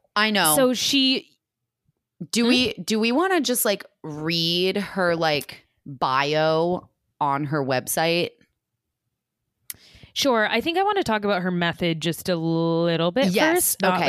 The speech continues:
Speaker 2: like what
Speaker 1: Yes,
Speaker 2: I
Speaker 1: yes, yes.
Speaker 2: experienced in class, but, um, she does have a team of trainers,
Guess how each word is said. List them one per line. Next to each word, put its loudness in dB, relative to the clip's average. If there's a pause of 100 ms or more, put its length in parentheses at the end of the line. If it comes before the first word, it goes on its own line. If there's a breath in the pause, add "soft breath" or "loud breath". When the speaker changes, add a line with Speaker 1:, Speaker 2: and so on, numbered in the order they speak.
Speaker 2:
like -4
what 2
Speaker 1:
Yes, -2
Speaker 2:
I 4
Speaker 1:
yes, 2
yes. 0
Speaker 2:
experienced 0
in -2
class, -2
but, -2 (480 loud breath)
um, 0
she 0
does -2
have -2
a 0 (140)
team 0
of -4
trainers, -4